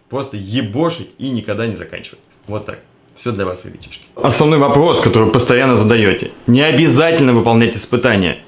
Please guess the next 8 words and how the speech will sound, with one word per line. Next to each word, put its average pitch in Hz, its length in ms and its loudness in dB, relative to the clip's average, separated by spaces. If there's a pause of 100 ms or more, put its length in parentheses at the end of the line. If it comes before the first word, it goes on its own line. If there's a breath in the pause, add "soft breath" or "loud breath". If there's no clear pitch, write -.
Если 143 220 0
ты 180 80 2
хочешь 180 280 2
зарабатывать 147 640 0
бабки, 117 560 -2
участвовать 151 560 -2
в 107 80 -8
рейтинге, 117 560 -4